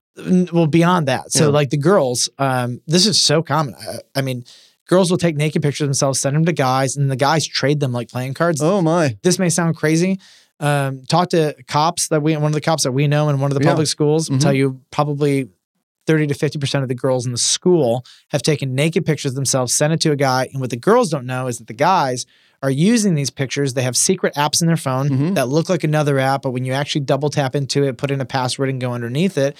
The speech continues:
Speaker 1: is an entire array of pictures. And these guys trade them like playing cards.
Speaker 2: Yeah.
Speaker 1: And all these girls have no idea,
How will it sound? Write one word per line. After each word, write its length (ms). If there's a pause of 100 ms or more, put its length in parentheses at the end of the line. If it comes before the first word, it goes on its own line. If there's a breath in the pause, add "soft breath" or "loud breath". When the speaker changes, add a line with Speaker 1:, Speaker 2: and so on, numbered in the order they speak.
(320 loud breath)
Speaker 1:
is 100
an 100
entire 840
array 300
of 180
pictures. 600 (340 soft breath)
And 140
these 120
guys 360
trade 360
them 200
like 220
playing 340
cards. 280
Speaker 2:
Yeah. 100 (320 soft breath)
Speaker 1:
And 260
all 200
these 180
girls 260
have 160
no 220
idea, 320